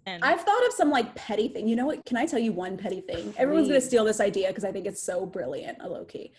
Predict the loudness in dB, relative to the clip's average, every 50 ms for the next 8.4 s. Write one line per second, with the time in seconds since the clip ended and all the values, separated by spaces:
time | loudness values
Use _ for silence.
0 | -20 -20 -20 _ _ _ _ 2 2 2 2 2 2 4 4 4 4 2 4 2
1 | 4 4 4 4 4 2 0 -6 _ -18 -18 -18 -6 -2 0 2 2 2 2 2
2 | 0 0 0 -2 -2 -4 -6 -6 -8 -8 -8 -8 -10 -8 -6 -6 -4 -4 -6 -6
3 | -6 -10 -12 -10 -10 -8 -8 -12 -14 -16 -18 -16 -16 -4 -2 -2 -2 -2 -8 -16
4 | -20 _ _ _ _ -2 0 0 2 0 2 2 2 2 2 2 0 -2 -4 -6
5 | -8 -10 -12 -14 -16 -18 -20 -20 -20 -20 -20 -20 -20 -18 _ 2 4 4 4 4
6 | 2 2 2 2 4 4 2 2 0 0 -2 0 0 2 2 2 0 0 -2 -2
7 | -4 -2 -4 -6 -4 -2 0 0 0 -2 -2 -4 -2 0 2 2 0 0 -2 -4
8 | -2 -2 -2 -2 -4 -8 -16